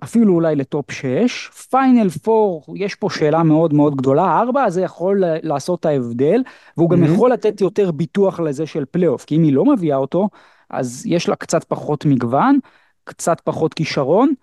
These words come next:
Speaker 1: עומק לא חסר לה בכל מקרה, אבל עדיין זה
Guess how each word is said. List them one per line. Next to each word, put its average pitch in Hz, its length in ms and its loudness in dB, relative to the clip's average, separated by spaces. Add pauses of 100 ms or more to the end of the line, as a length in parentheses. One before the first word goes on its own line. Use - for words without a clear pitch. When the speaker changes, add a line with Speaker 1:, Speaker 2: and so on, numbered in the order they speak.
(680)
Speaker 1:
עומק 185 340 2
לא 175 120 0
חסר 165 300 -4
לה 160 80 0
בכל 156 300 0
מקרה, 143 340 0
אבל 123 200 -6
עדיין 147 440 2
זה 127 260 0